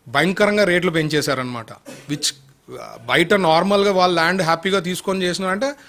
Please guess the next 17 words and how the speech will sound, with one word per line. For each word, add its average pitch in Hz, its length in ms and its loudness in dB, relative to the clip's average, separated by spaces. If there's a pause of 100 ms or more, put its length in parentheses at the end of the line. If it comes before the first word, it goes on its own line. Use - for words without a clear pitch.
(180)
పెట్టొచ్చు. 180 400 0 (400)
But, 180 140 2
uh, 175 420 2
అదే 170 220 2
ఇండస్ట్రియల్ 202 480 0
పార్క్లో 226 420 0 (320)
people 214 260 -2
will 214 240 2
expect 240 420 -4 (420)
that 208 200 -2
it - 60 -8
should 190 220 -6
be 262 120 -2 (680)
better 214 340 6
rate, 220 320 2 (320)
ఫెసిలిటీస్ 208 560 0
బాగుండాలా. 190 640 2